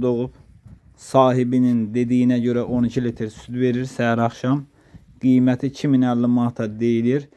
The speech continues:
Real alan olsa, qiymətdə razılaşma yeri olacaq. Kim almaq istəyirsə, buyursun, əlaqə saxlasın. Kanalımıza da abunə olub videolarımızı bəyənməyi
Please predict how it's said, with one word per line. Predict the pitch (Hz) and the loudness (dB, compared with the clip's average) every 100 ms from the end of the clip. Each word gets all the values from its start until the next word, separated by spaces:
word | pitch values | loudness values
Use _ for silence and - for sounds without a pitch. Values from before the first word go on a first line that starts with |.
| _ _ _ | _ _ _
Real | - 135 135 127 | 0 4 4 4
alan | 123 127 123 123 | 2 2 0 -2
olsa, | - 139 | -4 -6
qiymətdə | 135 120 120 120 - 120 | -2 0 2 0 -4 -4
razılaşma | 113 107 113 - 120 | -4 -4 -6 -4 -2
yeri | 117 104 107 - | 0 -2 -4 -6
olacaq. | 110 101 95 98 - - - - - - - | -4 -4 -4 -8 -12 -20 -20 -20 -20 -20 -8
Kim | - 143 | 0 4
almaq | 131 123 117 | 4 4 0
istəyirsə, | 113 120 117 127 | -2 -8 -6 -6
buyursun, | 123 117 - 131 | -2 -4 -4 -8
əlaqə | 123 110 107 113 | -4 -4 -4 -6
saxlasın. | - 120 123 - 127 123 - - - | -4 -4 -4 -4 -8 -8 -14 -20 -10
Kanalımıza | - 127 131 131 123 131 | 0 2 4 4 2 -2
da | 120 | -2
abunə | 113 117 123 | -4 -2 -2
olub | 117 110 - - - - | -2 -6 -10 -20 -20 -6
videolarımızı | 113 139 127 117 107 107 104 101 98 | 0 4 4 4 0 -4 -6 -8 -4
bəyənməyi | 107 104 104 | -4 -2 -4